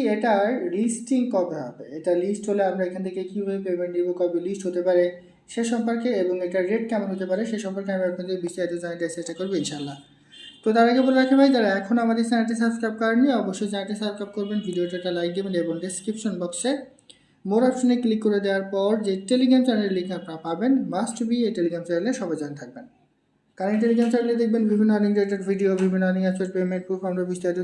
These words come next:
তথ্য সহ কিন্তু শেয়ার করি, তাই অবশ্যই এই গ্রুপে সবাই জয়েন থাকবেন। দেখেন এই যে জু মাইনিং, এটা হচ্ছে, আহ, জানুয়ারি মাসের একত্রিশ তারিখে কিন্তু তাদের মাইনিংটা তারা শেষ করে দিবে, সে সম্পর্কে আমি এখানে বিস্তারিত কিন্তু ভিডিও দিয়ে দিছি। এর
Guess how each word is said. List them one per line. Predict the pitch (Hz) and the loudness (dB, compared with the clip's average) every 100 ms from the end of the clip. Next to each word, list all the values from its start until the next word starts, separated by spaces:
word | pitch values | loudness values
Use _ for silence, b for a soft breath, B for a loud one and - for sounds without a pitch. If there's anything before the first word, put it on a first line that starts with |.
| 180 | -2
তথ্য | 170 180 | -2 -2
সহ | 180 | -2
কিন্তু | 180 180 185 | -2 -4 0
শেয়ার | 185 165 | 0 0
করি, | 123 127 | -6 -6
তাই | 165 170 | -2 -2
অবশ্যই | 185 - 220 208 | -2 0 0 2
এই | 175 170 | 0 -2
গ্রুপে | 180 185 254 | -2 2 2
সবাই | 190 180 160 | 2 0 0
জয়েন | 143 147 | -4 -6
থাকবেন। | 123 120 - B B B B B B 185 | -10 -10 -12 B B B B B B 0
দেখেন | 185 294 262 | 4 8 8
এই | 247 | 8
যে | 226 208 | 4 6
জু | 262 269 | 8 10
মাইনিং, | 226 226 302 320 190 | 10 8 6 2 -2
এটা | 202 226 233 | -4 0 0
হচ্ছে, | 233 233 226 226 | 0 4 6 6
আহ, | 190 180 180 | 6 4 4
জানুয়ারি | 185 202 208 208 | 4 4 4 2
মাসের | 208 208 185 | 2 0 0
একত্রিশ | - 202 208 | -2 -4 0
তারিখে | 196 202 202 | 0 0 -2
কিন্তু | 190 185 | -4 -2
তাদের | 185 180 190 190 170 | 0 2 0 -2 -2
মাইনিংটা | 170 180 190 190 | -2 -2 -2 0
তারা | 180 180 | 0 -2
শেষ | 175 - | -4 -2
করে | 185 | 0
দিবে, | 190 214 220 | 2 2 2
সে | 185 | -2
সম্পর্কে | 180 180 180 | -4 -2 -2
আমি | 180 | -2
এখানে | 175 180 175 | -2 -4 -4
বিস্তারিত | 175 180 180 180 | -2 -2 -2 -4
কিন্তু | 180 170 | -4 -4
ভিডিও | 170 180 | -2 0
দিয়ে | 185 185 | 2 2
দিছি। | 190 240 269 - - B B B B B _ | 2 0 -2 -6 -20 B B B B B _
এর | 208 | 2